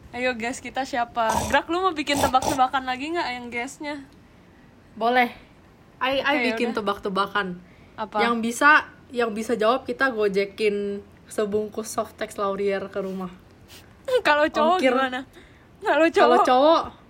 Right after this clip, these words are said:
Speaker 1: Kasih
Speaker 2: kalau
Speaker 1: emaknya.
Speaker 2: cowok, kita kasih, iya, kita kasih, kita tetap kasih Laurier. Kita nggak peduli.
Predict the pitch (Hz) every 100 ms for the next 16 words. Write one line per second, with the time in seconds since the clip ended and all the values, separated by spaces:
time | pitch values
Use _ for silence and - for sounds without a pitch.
0 | - - - 311 302 320 269 247 247 254
1 | 247 240 285 269 - - - - _ -
2 | 254 247 294 262 254 240 226 226 226 269
3 | 247 240 233 220 214 214 208 - 302 330
4 | 320 294 240 240 233 226 208 208 220 208
5 | 196 - - 214 262 214 202 196 196